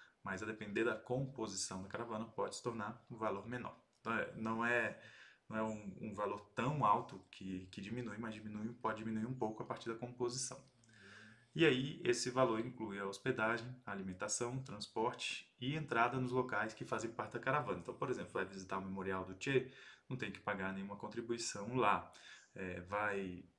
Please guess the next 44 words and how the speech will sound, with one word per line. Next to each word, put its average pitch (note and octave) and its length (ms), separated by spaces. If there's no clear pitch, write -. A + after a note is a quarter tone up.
jantar A2 360
em B2 60
determinado G#2 400
lugar G2 300
como G2 160
parte B2+ 340
do - 60
programa, G#2+ 380
que - 80
está B2+ 320
no C3+ 100
programa, G2+ 580
é, G2 160
não A2 140
tem G#2 200
que G#2+ 260
pagar G#2+ 280
pelo A#2+ 220
jantar. B2+ 640
Vai F#2 300
viajar A2+ 440
pra G2+ 120
tal A#2+ 220
província, A2 680
não F#2+ 100
tem G2+ 140
que - 60
pagar A2+ 340
pelo C#3+ 240
ônibus. B2+ 440
Vai F#2+ 180
dormir G#2+ 320
em B2+ 60
tal A2+ 180
hotel, A2 200
não A2 60
tem A2 120
que - 60
pagar G#2+ 260
pelo A#2+ 220
hotel. - 300
É, F#2 160
a F2+ 60
caravana C3+ 800